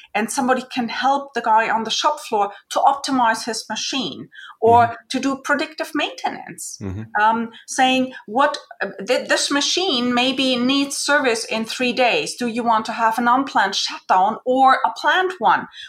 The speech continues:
Speaker 1: Where actually you can say, "Hey, we need to get people in over the, the, the weekend." So I, I believe this, you know,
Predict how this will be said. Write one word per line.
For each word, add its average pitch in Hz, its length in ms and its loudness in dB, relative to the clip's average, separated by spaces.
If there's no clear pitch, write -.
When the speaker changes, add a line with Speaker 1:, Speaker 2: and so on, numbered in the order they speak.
Speaker 1:
Where 208 140 0
actually 254 360 0
you 247 80 -10
can 247 140 -6
say, 247 200 -2
"Hey, 240 140 2
we 233 200 -2
need 233 220 -4
to - 80 -10
get - 300 -4
people 240 460 -2
in 247 340 2
over 226 220 2
the, 220 300 0
the, 214 220 0
the 226 100 -2
weekend." 247 640 -4
So 240 380 2
I, 240 240 4
I 247 140 2
believe 269 440 -2
this, 226 400 -2
you 240 100 0
know, 214 180 4